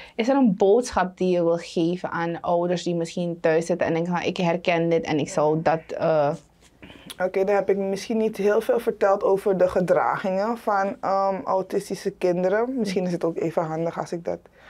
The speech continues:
Speaker 2: heel
Speaker 1: Dat kan
Speaker 2: snel
Speaker 1: in het
Speaker 2: toelicht.
Speaker 1: kort, ja.
Speaker 2: Heel snel toelicht. Ehm, als je merkt dat, dat je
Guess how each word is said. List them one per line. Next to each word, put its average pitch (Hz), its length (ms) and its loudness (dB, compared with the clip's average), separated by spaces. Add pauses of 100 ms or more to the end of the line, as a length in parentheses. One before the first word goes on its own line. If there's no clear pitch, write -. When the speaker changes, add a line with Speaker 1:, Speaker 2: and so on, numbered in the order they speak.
(280)
Speaker 2:
heel 180 140 6
Speaker 1:
Dat 180 100 6
kan 196 120 6
Speaker 2:
snel 185 160 4
Speaker 1:
in 208 60 6
het 190 120 2
Speaker 2:
toelicht. 190 240 8
Speaker 1:
kort, 175 160 4
ja. 175 380 2
Speaker 2:
Heel 196 140 4
snel 180 260 -2
toelicht. 180 420 0 (500)
Ehm, 185 160 0
als 180 140 -2
je 220 80 2
merkt 202 200 2 (160)
dat, 180 160 -4
dat 190 140 0
je 202 100 0